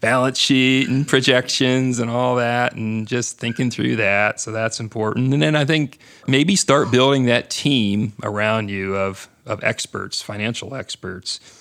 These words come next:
It could be your ag credit lender. It could be, uh, your accountant. It could be an attorney.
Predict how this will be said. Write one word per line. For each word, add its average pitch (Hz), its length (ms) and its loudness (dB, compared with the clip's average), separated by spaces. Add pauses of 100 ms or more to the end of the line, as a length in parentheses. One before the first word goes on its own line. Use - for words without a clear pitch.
(180)
It 95 160 -10
could 101 240 -8
be 101 460 -4
your 117 180 -10
ag 95 160 -14
credit 110 340 -2
lender. 143 540 -2
It 117 220 -8
could 101 280 -6
be, 98 440 -4 (120)
uh, 92 360 -14 (100)
your 95 240 -10
accountant. 113 680 -2
It 107 220 -10
could 101 240 -8
be 98 420 -10
an 98 80 -12
attorney. 185 520 0